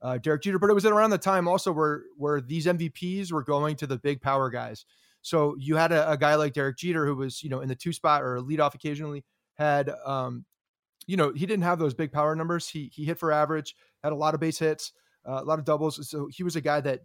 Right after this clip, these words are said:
wasn't, I think, looked, uh, on, uh, as, as highly as an M V P type candidate. Uh, and also there is a relative Yankee bias depending on who you talk to, but, um, uh, it's, it's, it's a, it's tough to knock him for that, I think. My number seven was actually Mariano Rivera.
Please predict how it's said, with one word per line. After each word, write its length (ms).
wasn't, 360
I 80
think, 220
looked, 340
uh, 180
on, 400
uh, 240
as, 220
as 160
highly 300
as 120
an 60
M 100
V 80
P 140
type 240
candidate. 400
Uh, 220
and 140
also 320
there 180
is 180
a 160
relative 460
Yankee 240
bias 300
depending 260
on 80
who 40
you 120
talk 240
to, 160
but, 260
um, 340
uh, 60
it's, 200
it's, 280
it's 160
a, 160
it's 200
tough 280
to 260
knock 300
him 140
for 140
that, 220
I 80
think. 240
My 140
number 240
seven 320
was 120
actually 260
Mariano 340
Rivera. 420